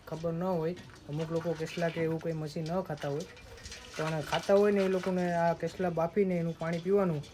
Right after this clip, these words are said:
તો ફાયદો છે એના માટે. તમને તાવ પછી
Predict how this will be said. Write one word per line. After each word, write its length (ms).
તો 80
ફાયદો 420
છે 100
એના 160
માટે. 280
તમને 200
તાવ 360
પછી 300